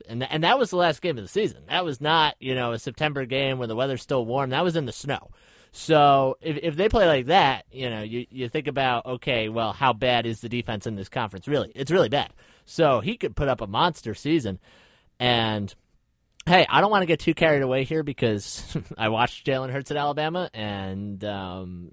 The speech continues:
he did not look like, you know, a Heisman Trophy quarterback back then. He looked like a Heisman Trophy quarterback on Sunday night. And obviously you don't wanna get too excited, but if that's what Oklahoma's got,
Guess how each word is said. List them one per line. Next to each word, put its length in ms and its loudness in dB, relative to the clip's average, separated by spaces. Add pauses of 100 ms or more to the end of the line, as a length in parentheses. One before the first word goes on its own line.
he 240 -6
did 140 -4
not 240 4
look 180 -4
like, 340 -2
you 120 -6
know, 100 -2
a 60 -2
Heisman 280 -4
Trophy 280 -6
quarterback 500 -4
back 200 -4
then. 300 -4 (560)
He 120 4
looked 160 2
like 140 4
a 40 4
Heisman 280 4
Trophy 220 2
quarterback 440 0
on 100 -6
Sunday 240 -4
night. 220 -4 (220)
And 500 -4 (560)
obviously 560 2
you 100 2
don't 140 0
wanna 160 -2
get 140 -4
too 180 0
excited, 580 2
but 300 4 (220)
if 120 -6
that's 220 0
what 80 2
Oklahoma's 560 0
got, 380 4